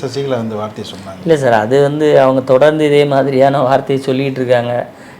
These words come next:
Speaker 2: எந்த ஒரு தளத்திலும், எந்த ஒரு இடத்திலும் அதற்கான வாய்ப்பு என்பது, ஆ, இல்லை என்று அவர்களுக்கே தெரிந்த பிறகும்,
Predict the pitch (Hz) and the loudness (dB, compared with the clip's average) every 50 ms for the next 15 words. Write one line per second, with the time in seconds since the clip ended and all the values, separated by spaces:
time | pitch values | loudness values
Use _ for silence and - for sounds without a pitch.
0 | - - 131 139 160 165 170 170 165 156 151 143 143 139 143 131 135 135 131 - | -8 -2 -2 0 2 4 6 6 6 6 6 4 2 4 4 4 4 4 2 0
1 | 139 135 143 147 147 135 127 127 135 143 151 151 147 143 135 131 123 131 127 127 | -2 -4 -4 -2 -2 -2 -2 -2 0 2 4 4 4 4 4 4 4 4 2 2
2 | - 127 139 139 131 123 127 131 123 131 135 127 127 127 120 117 117 127 143 156 | 0 -4 -2 0 0 2 2 2 2 2 0 0 0 0 0 2 2 2 2 2
3 | 151 147 151 147 143 131 123 123 120 120 123 131 139 147 - - - - - - | 0 -4 -4 -4 -2 -2 -2 -4 -4 -4 -2 -2 -2 -4 -4 -8 -12 -20 -20 -20
4 | - - - - - 135 123 123 120 123 117 120 135 147 156 160 165 160 160 - | -20 -20 -16 -8 -2 0 2 2 2 2 0 0 0 2 4 6 6 6 6 2
5 | - - - 139 139 139 135 139 143 143 135 135 120 123 135 143 147 151 151 147 | -2 -4 -2 -2 -2 0 0 2 4 4 4 4 4 4 2 4 2 2 0 0
6 | 147 151 147 135 139 127 135 131 127 120 117 120 113 110 113 120 120 120 | 0 -2 -2 0 0 0 0 0 0 0 0 0 -2 -2 -2 -4 -6 -8